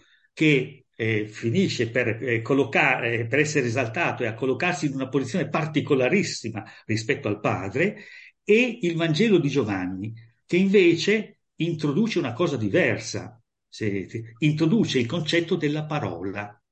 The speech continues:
Il prologo, non so se, se, se, se ci pensiamo, introduce questa dimensione dell'increato, che in Paolo non c'è,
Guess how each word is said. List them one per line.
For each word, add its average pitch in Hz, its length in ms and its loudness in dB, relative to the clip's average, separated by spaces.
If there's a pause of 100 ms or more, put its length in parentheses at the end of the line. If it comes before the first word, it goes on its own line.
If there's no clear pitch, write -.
(120)
Il 160 180 0
prologo, 113 480 2
non - 1120 -12
so - 140 -12
se, 117 220 -4
se, 113 340 -6
se, 95 360 -10 (720)
se - 160 -16
ci 110 140 -12
pensiamo, 165 420 0 (160)
introduce 180 640 2
questa 165 220 2
dimensione 156 640 2
dell'increato, 135 1300 -2 (680)
che 185 100 2
in 151 300 2
Paolo 233 340 2
non 101 180 -4
c'è, - 400 -4